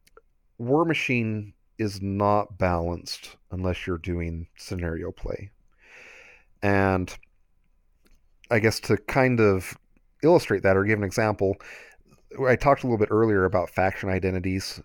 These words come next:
Um, if you have a faction like, say, Trollbloods, they're, they're kind of, uh, a more melee, can be a more melee, uh, focused, uh,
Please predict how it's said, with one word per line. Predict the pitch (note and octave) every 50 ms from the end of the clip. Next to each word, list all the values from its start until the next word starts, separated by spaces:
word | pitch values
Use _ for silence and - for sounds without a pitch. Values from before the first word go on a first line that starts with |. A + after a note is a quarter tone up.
| _ -
Um, | G#2 F#2+ F#2 F#2 F2+ F#2 G2
if | G#2 - -
you | A2+
have | A#2 A#2 A#2
a | A2+ -
faction | - G2 F#2 - - G#2+ F#2 F#2
like, | F2+ F2+ - -
say, | - - F2
Trollbloods, | - - - D3+ C#3+ A#2+ F#2+ F2 E2 E2 - - - - - - - - - - -
they're, | - G#2 G2+ A2+ A2+ A#2 A#2 A#2 A#2 G#2 G#2 -
they're | A#2 A2+ A2+
kind | - - A2+ A2+ A2 G#2
of, | G2+ F#2+ F#2 F#2 F2 - - - - - _ _ _ _ _ _ _ _ -
uh, | F2 F2 E2 E2+ - -
a | G2
more | G2 G2 F#2+ F#2 F2+
melee, | F#2 F#2+ G2+ G2+ G2+ G2+ G2 F#2 F#2 F#2 - -
can | - A#2 A2+ A2 G2
be | E2+ F2 F2+ F#2+ G#2
a | F#2+
more | G2 F#2+ F#2 F#2 F#2
melee, | G2 G#2 A2 A2 G#2+ G#2 G2 G2 F#2+ - - - _ _ _ - - - _ _ _ _ _ _ - G#2+
uh, | G2+ F#2
focused, | G2 - - G#2+ F#2+ - - - F2+ - - - - - - - _ _ - - _ _ _ _ _ _ -
uh, | F2+ F2 E2+ E2 E2 E2 E2